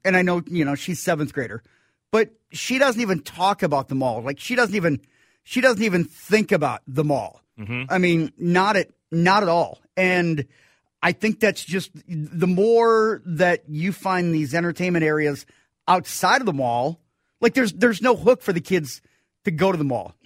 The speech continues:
Speaker 1: And I will say, kinda to go back on, on Aaron and, the, you know, kinda how,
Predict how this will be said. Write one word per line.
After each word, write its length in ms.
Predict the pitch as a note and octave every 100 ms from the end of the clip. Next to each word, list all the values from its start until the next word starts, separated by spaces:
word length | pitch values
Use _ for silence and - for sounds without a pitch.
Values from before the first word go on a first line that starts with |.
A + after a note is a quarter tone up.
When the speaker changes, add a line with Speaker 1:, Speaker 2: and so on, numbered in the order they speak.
| -
Speaker 1:
And 120 | G3
I 60 | G3
will 180 | G3 A#3
say, 140 | G#3
kinda 220 | - F#3+
to 80 | E3+
go 140 | D#3+ F#3
back 280 | E3+ D#3+
on, 240 | E3 D3+ C#3+
on 180 | D#3 D3
Aaron 300 | D#3+ F#3+ D3+
and, 160 | D3
the, 80 | C#3+
you 160 | D#3+ D3+
know, 120 | C#3
kinda 240 | C#3 F3 E3
how, 260 | D#3+ C#3